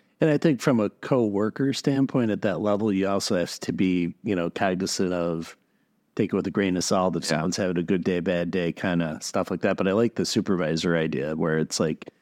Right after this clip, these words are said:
Speaker 1: you talk to other departments, 'cause that's real, that would be really good feedback.
Speaker 2: Yeah, true. Like you said, you, and sometimes you have to take a grain of salt because you, you may,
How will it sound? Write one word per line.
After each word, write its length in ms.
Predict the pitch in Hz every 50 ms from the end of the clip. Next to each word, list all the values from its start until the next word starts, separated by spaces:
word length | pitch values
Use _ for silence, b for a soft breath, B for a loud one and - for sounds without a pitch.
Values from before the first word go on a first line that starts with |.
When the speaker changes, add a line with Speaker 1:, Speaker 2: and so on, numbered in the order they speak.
| _ _ -
Speaker 1:
you 80 | - 92
talk 240 | - 104 92 87 -
to 80 | - 90
other 140 | 82 85 82
departments, 640 | 76 78 - 98 92 82 69 - - - - -
'cause 160 | - - 95
that's 220 | 90 92 90 80 -
real, 180 | 95 87 76
that 160 | - 95 98 95
would 80 | 87 76
be 120 | 78 78
really 220 | 87 90 85 82
good 180 | 73 71 71 71
feedback. 480 | - - 64 - - 57 53 50 - - - _ _ _ -
Speaker 2:
Yeah, 100 | 85 76
true. 240 | - - - 78 71 69
Like 180 | 69 69 69 -
you 60 | 73
said, 220 | - - 80 71 -
you, 200 | 69 67 73 73 -
and 200 | 76 76 69 69
sometimes 360 | - - 71 69 73 69 64 69
you 60 | 71
have 80 | 62 -
to 100 | - 64
take 220 | - 73 69 65
a 80 | 69 64
grain 200 | - - 64 62
of 60 | 60 -
salt 240 | - 65 60 - -
because 300 | 71 69 - 69 67 76
you, 180 | 73 69 65 -
you 180 | - 80 80 73
may, 300 | 73 71 67 69 65